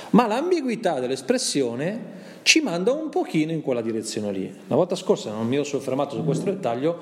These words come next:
perché ci interessava, eh, riflettere un po' di più sulla fragilità della fede di Abramo che cerca di garantirsi un po'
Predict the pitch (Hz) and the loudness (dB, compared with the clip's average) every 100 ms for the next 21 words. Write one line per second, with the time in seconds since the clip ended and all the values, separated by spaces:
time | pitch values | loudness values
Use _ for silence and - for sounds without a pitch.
0 | - - - - - 139 135 - 143 143 | -12 -14 -4 -2 2 0 0 -4 -2 0
1 | 143 127 - 123 135 143 - 131 117 117 | 0 0 -2 0 0 -2 -6 -4 -2 -2
2 | 135 - - - 120 117 117 160 156 127 | -2 0 -2 0 -4 -2 0 0 0 -2
3 | 131 - 160 143 143 135 147 160 160 113 | -2 0 0 0 -2 -2 -2 -2 -2 -2
4 | 107 - - - - - - - 117 107 | -2 -6 -10 -8 -8 -8 -10 -2 0 0
5 | - 117 127 123 117 123 135 - 123 117 | 0 0 0 0 -2 -2 -2 -2 -2 0
6 | 123 110 110 107 - 110 - 107 - 90 | -2 -2 -2 -4 -2 -2 -2 -4 -4 -6
7 | - | -6